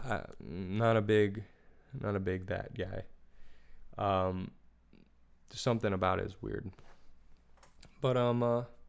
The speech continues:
yeah, basically in Ohio, you know, it snows and then it's sunny, like, an hour later. It, uh, I don't know. It's May. Like, why is it snowing exactly?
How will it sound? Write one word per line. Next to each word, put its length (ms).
yeah, 240
basically 380
in 40
Ohio, 400
you 140
know, 100
it 120
snows 580
and 120
then 140
it's 160
sunny, 380
like, 240
an 160
hour 260
later. 420
It, 300
uh, 180
I 100
don't 140
know. 160
It's 160
May. 460
Like, 160
why 180
is 60
it 100
snowing 500
exactly? 580